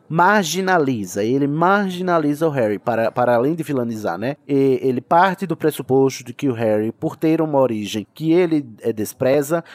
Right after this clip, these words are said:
ele também é um ser humano desprezível e, portanto, ele o trata como um ser humano desprezível, esperando a atitude desprezível do Harry. E eu odeio quem, quem é, quem é assim. Eu odeio gente assim que acha que caráter é hereditário. Eu tenho o,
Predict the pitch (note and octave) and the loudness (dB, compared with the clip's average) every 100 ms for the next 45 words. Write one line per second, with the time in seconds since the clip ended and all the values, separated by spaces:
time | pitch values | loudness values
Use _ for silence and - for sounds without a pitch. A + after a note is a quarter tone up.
0 | - D3 D#3+ F3+ E3 C#3 C#3 D3 - C3+ | -6 0 2 2 0 2 2 0 0 0
1 | B2 B2+ A#2+ A2+ - D#3+ B2 G#2+ A#2 D3 | 0 0 -2 -4 -2 -2 0 -4 0 0
2 | D3 D#3+ C#3 C3 D#3 D#3 F3 B2+ B2 E3+ | 2 0 0 -2 0 0 0 2 2 0
3 | - D3 D3 D3 C3+ C3 B2 A#2+ B2 A#2 | -4 -4 -4 -2 -2 -2 -4 -6 -4 -2
4 | B2 D#3 E3 - D#3 C#3+ D3+ D3 C3+ C#3 | -2 -2 -4 0 0 2 -2 -4 -8 -8
5 | B2+ B2 B2 A#2 A2+ G#2+ G#2+ G#2 G#2 G#2+ | -6 -6 -4 -6 -4 -6 -6 -6 -2 0
6 | C3+ D#3+ _ E3+ F3+ E3+ E3 G3 C#3+ D3+ | 0 -2 _ -2 0 4 6 6 4 2
7 | D#3 - F3 - - C#3 D3 D3 C#3 C#3 | 2 0 -6 -10 -6 -2 0 2 2 0
8 | - D#3+ D#3+ F3 - A#2+ G2+ C#3 D#3 D3 | -2 0 0 0 -2 -6 -2 2 2 2
9 | D3+ F3 F3 D3 C#3+ D3+ - C3+ E3 C3 | 0 0 0 -2 0 -2 -2 -6 0 2
10 | A#2 - D#3 - - E3+ - F3 C#3 D3 | 2 2 -2 -2 -2 -4 2 4 6 4
11 | C#3+ E3 F#3 E3 D3+ D3+ D3 F#3+ A2+ F#2 | 4 2 2 4 4 4 2 0 0 0
12 | E2+ E2+ - C3 C#3+ - C#3+ C#3+ - D3+ | -2 -8 -4 0 0 0 0 2 0 2
13 | G3 | 0